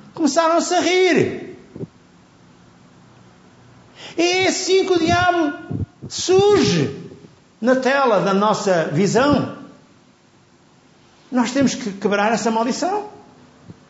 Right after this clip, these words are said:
Vejamos mais aqui é a parte importante.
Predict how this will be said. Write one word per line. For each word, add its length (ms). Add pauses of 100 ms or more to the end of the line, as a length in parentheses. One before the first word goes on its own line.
(2500)
Vejamos 520
mais 320
aqui 260
é 80
a 20
parte 320
importante. 840